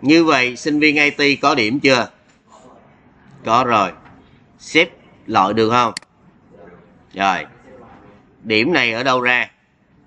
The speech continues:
Một là khởi tạo từ đây. Hai là Dũng nhập. Vậy thì bản thân cái hàm mà nhập, bản thân cái hàm nhập này nè, khi mình gõ chữ nhập sinh viên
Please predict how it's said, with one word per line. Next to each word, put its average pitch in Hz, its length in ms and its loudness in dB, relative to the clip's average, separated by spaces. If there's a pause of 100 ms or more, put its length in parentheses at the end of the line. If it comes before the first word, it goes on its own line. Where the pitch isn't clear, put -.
(140)
Một 107 460 -2
là 98 100 -2
khởi 101 220 -4
tạo 85 300 -4
từ 87 100 -8
đây. 95 260 -4 (800)
Hai 143 420 -4 (960)
là 101 160 -4
Dũng 107 320 -2 (500)
nhập. 104 420 -4 (800)
Vậy 135 340 -2 (100)
thì 143 300 0
bản 127 480 -4
thân 190 400 -2 (520)
cái 190 180 2
hàm 135 440 0
mà 127 160 -2
nhập, 123 380 -4 (1900)
bản 123 260 -2
thân 147 220 -2
cái 160 100 0
hàm 123 180 -2
nhập 113 220 -2
này 113 100 -2
nè, 107 180 -2 (800)
khi 180 160 2
mình 147 180 -2
gõ 127 180 4
chữ 143 160 -4
nhập 165 320 -2
sinh 170 240 -2
viên 165 340 0